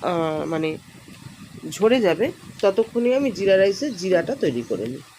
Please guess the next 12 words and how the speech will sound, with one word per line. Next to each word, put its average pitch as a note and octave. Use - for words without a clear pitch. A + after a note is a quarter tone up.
তার G#3+
জন্য C4
একটা B3+
প্যানে G3
আমি A3+
তেল F3
নিয়ে D3+
নেব। D#3+
এটাতে A3
কিন্তু A#3
অনেক G3
বেশি G#3